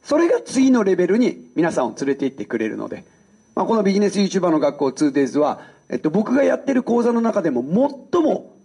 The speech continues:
ロジックが多いです。具体的なんです。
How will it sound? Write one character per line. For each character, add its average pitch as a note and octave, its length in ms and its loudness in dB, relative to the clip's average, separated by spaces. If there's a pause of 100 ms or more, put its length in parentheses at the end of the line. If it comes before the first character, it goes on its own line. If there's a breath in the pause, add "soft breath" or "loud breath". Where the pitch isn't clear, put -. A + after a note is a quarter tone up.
(420)
ロ B3+ 240 2
ジ B3+ 120 -6
ッ - 60 -10
ク E3+ 100 -8
が B2 100 -4
多 B2 100 0
い B2+ 40 -10
で - 100 -20
す。 - 160 -20 (1200)
具 - 120 -4
体 B3+ 200 2
的 A3+ 200 0
な E3+ 100 0
ん B2 60 -8
で - 80 -10
す。 - 140 -18